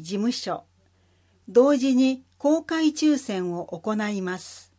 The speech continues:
問い合わせ先、市ソフトボール協会榎本まで。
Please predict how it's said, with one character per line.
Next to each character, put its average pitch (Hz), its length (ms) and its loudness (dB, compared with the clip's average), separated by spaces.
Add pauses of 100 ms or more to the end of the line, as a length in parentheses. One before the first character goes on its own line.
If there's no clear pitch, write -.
(840)
問 254 240 4
い 269 80 2
合 262 80 0
わ 254 120 0
せ 247 140 -2
先、 208 500 -10 (760)
市 - 440 -6
ソ - 180 -4
フ - 160 -14
ト 320 140 0
ボ 302 200 4
ー 302 40 4
ル 285 160 0
協 262 280 0
会 175 380 -8 (220)
榎 226 320 0
本 254 340 -2
ま 175 160 -8
で。 165 240 -8